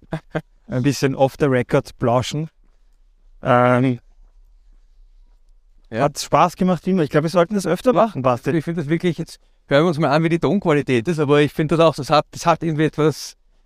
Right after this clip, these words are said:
Speaker 2: etwas Anregendes. Und weißt du, das ist ja auch eine ganz alte Tradition. Die Griechen sind ja auch schon beim, ich bin ein großer Fan von griechischer Philosophie, aber die sind ja auch schon beim Spazieren oder die sind philosophieren gegangen und sind dabei spaziert.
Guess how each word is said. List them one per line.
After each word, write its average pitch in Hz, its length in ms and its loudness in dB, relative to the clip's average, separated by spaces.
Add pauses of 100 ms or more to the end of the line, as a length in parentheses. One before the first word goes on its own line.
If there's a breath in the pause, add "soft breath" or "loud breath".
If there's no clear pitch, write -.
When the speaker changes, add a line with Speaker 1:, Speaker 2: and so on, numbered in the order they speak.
(240)
Speaker 2:
etwas 139 260 -6
Anregendes. 135 880 0
Und 131 120 -10
weißt 143 180 2
du, 180 40 0
das 175 80 -2
ist 156 60 -6
ja 180 100 6
auch 165 60 2
eine 180 180 2
ganz 156 220 0
alte 160 260 -2
Tradition. 160 600 0 (320)
Die 143 80 -2
Griechen 165 440 0
sind 151 160 -2
ja 147 120 2
auch 160 60 2
schon 156 220 -2
beim, 135 420 0 (460)
ich 120 80 -14
bin 143 120 2
ein 139 100 2
großer 135 300 -2
Fan 139 180 -2
von 143 120 -4
griechischer 143 340 0
Philosophie, 139 460 -2
aber 123 120 0
die 127 60 -2
sind 139 160 -4
ja 120 60 2
auch 160 120 2
schon 143 180 -2
beim 123 280 -2 (420)
Spazieren 165 440 0
oder 131 120 -2
die 139 60 -2
sind 156 240 -2
philosophieren 151 580 -2
gegangen 135 340 0
und 135 80 -2
sind 135 160 -4
dabei - 160 -2
spaziert. - 440 -2